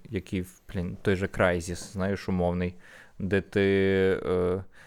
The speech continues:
так, вони там добавили цей костюм, який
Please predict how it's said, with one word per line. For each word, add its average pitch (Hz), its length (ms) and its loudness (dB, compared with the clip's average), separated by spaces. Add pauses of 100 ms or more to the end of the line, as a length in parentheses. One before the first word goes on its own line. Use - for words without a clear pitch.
(160)
так, 95 220 2
вони 95 160 2
там 92 220 0
добавили 98 420 4
цей 95 180 0
костюм, 196 640 2
який 98 600 -2